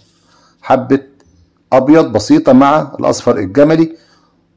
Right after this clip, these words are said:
وحلاوتك بقى وحلاوتك ومهارتك بتظهر هنا، وقدرتك وموهبتك بتظهر هنا في إنك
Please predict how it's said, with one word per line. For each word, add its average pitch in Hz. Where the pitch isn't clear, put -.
وحلاوتك 120
بقى 143
وحلاوتك 143
ومهارتك 127
بتظهر 143
هنا، 151
وقدرتك 143
وموهبتك 110
بتظهر 151
هنا 165
في -
إنك 123